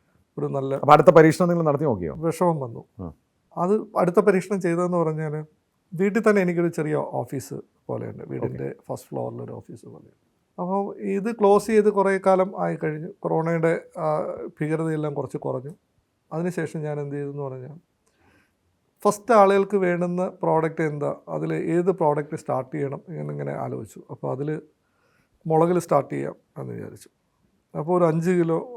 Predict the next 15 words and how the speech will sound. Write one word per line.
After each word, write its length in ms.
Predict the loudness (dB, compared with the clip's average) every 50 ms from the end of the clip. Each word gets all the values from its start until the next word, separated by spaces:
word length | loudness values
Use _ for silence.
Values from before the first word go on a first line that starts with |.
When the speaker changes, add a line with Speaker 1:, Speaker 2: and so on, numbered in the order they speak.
| -16 -14 -12
Speaker 1:
മുളക് 340 | -6 -2 0 2 2 2 4
പൊടി 280 | 4 4 2 2 0 0 -2
ആദ്യം 260 | -4 -4 -4 -4 -2 0
പൗഡറാണ് 380 | 0 2 2 2 0 -2 -2 -2
വാങ്ങിച്ചത്. 480 | -4 -6 -8 -10 -14 -16 -18 -18 -18 -20 _ _ _ _ _ _ _ _ _ _ _ _ -6
വാങ്ങി 540 | -2 0 2 2 2 2 0 -2 -4 -6 -6 -8 -10 -8
അടുത്തൊരു 520 | -6 -4 -4 -4 -4 -6 -6 -6 -8 -10 -12 _ _ _ _ -20 -12
ഷോപ്പിൽ 460 | -6 -2 -2 -2 -2 -2 -4 -8 -8 -8 -12 _ _ -16
കൊടുത്തു 320 | -12 -8 -8 -6 -6 -6
നോക്കി. 140 | -6 -6 -6
എൻ്റെ 140 | -6 -6 -6
ഒരു 80 | -6 -4
സുഹൃത്തിൻ്റെ 440 | -4 -4 -4 -4 -4 -6 -4 -4
ഹോട്ടലിൽ 540 | -4 -4 -4 -6 -6 -8 -10 -10 -10 -10 -14
തന്നെ 160 | -16 -16 -18